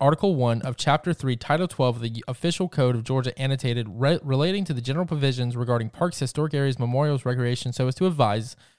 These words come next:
provisions of law regarding the use of pos-, or possession of any handgun in a park, historical site, or recreational area to amend Part three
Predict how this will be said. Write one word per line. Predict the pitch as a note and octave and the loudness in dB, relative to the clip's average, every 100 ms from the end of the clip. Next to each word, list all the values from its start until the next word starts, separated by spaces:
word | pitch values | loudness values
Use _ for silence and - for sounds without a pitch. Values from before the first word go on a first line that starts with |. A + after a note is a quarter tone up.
| _ _ _ _ | _ _ _ _
provisions | - C3 D#3 G3+ | -4 2 2 2
of | G3 | 0
law | E3 A#2 A2+ | 2 4 4
regarding | A#2 A#2 C3 D3+ | 2 2 4 4
the | B2+ | 0
use | A#2 D3+ - | 0 0 -2
of | D3+ | -2
pos-, | B2+ - | -4 -2
or | C3+ C#3 | -2 0
possession | F3 C3 A#2+ B2+ | 0 0 0 -2
of | A#2+ | -4
any | B2+ D#3 | 0 2
handgun | C#3+ B2 A#2 A2 | 2 2 2 0
in | G#2 | -2
a | G2+ | -2
park, | D3 E3 | 0 0
historical | C3+ - C3+ D3 | 0 -4 -4 -2
site, | C3+ A#2+ | 0 0
or | |
recreational | A#2 - A#2+ C3+ F3 | 0 0 -2 -2 -2
area | B2 A2 B2 | 0 0 -2
to | - C#3 B2 - _ - | -2 -2 -4 -6 _ -6
amend | C3 F3+ D#3+ | 0 0 2
Part | B2+ - | 0 -2
three | - F3+ D3+ | -4 0 0